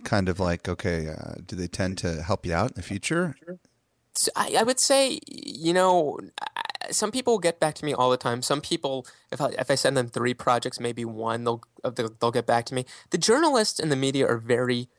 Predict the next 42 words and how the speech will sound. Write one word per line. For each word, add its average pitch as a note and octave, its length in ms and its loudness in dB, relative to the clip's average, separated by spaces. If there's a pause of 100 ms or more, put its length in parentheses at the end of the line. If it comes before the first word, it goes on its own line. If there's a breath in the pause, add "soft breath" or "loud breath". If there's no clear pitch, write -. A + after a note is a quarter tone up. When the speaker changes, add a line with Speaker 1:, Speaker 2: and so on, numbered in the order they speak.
(360)
Speaker 2:
busy A2+ 300 0
people, A2 400 0
which - 160 -2 (120)
I A#3 200 -2
get, B2+ 360 2 (200)
I C#3+ 140 2
understand. B2 540 0
I - 80 -2
mean, B2 160 -2 (720 loud breath)
I, - 100 2
I, - 460 0
when D#3 180 0
one F3+ 140 4
time G3+ 240 0
on F3 120 2
the D#3+ 100 2
Today C3+ 400 -2
Show, B2+ 240 0
I A#2+ 80 0
couldn't C3+ 260 -6
get C3 180 -2
any B2 220 -4
of A#2+ 100 -4
the B2 80 0
producers B2 880 0
to - 140 -2 (100)
email B2+ 280 4
me B2+ 140 2
back, A2+ 340 2
so C#3 140 4
I B2+ 100 4
emailed C3+ 400 0
one A#2+ 160 2
of A#2+ 60 0
the - 200 0
anchors, B2+ 400 -2
and A2+ 100 -4
that's B2 180 -2
how B2+ 80 2
I B2 100 4
got - 340 -2
booked, - 360 0